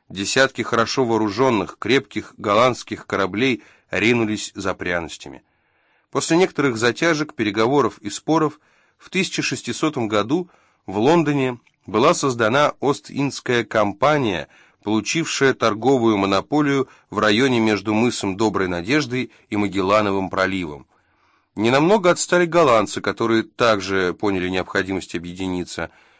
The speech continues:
Голландская Ост-Индская компания была учреждена в тысяча шестьсот втором году,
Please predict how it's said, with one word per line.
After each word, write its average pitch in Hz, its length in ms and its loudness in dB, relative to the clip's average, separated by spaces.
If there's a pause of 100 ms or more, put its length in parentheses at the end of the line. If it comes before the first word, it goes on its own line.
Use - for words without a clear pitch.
(100)
Голландская 123 760 2
Ост-Индская 135 680 -4
компания 123 680 0 (260)
была 104 240 4
учреждена 104 760 0
в - 140 -20
тысяча 139 320 -6
шестьсот 113 380 -4
втором 107 400 0
году, 120 360 -2